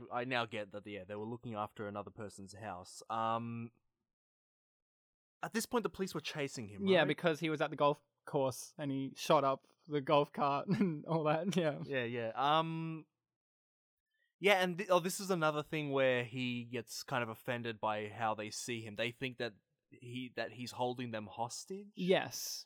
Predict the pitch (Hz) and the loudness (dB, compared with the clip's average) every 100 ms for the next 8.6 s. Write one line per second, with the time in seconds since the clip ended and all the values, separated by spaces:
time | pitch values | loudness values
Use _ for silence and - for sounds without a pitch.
0 | _ 151 160 160 165 180 185 160 156 160 | _ 0 2 0 0 2 2 0 -2 -2
1 | 139 120 123 131 135 131 127 123 120 117 | -2 0 2 0 -2 -6 -2 0 0 -2
2 | 117 - 123 131 127 117 107 107 113 - | -10 -8 -8 -6 -6 -6 -8 -14 _ -16
3 | 113 110 104 104 _ 120 113 95 98 98 | -12 -12 -14 -20 _ -8 -6 -8 -12 2
4 | 220 277 - - - 120 135 139 101 123 | 4 4 0 -8 -10 -6 -4 -4 -8 -12
5 | - 269 254 - - - 170 285 - 220 | -18 -6 0 0 0 -8 -18 -10 -2 2
6 | 220 208 180 185 180 165 147 156 147 143 | 2 0 0 2 4 2 2 2 2 2
7 | 151 147 151 143 170 180 170 - 165 151 | 0 -2 -2 0 2 2 2 -2 -2 -2
8 | - 156 151 156 - 139 | 2 2 2 -2 -2 -4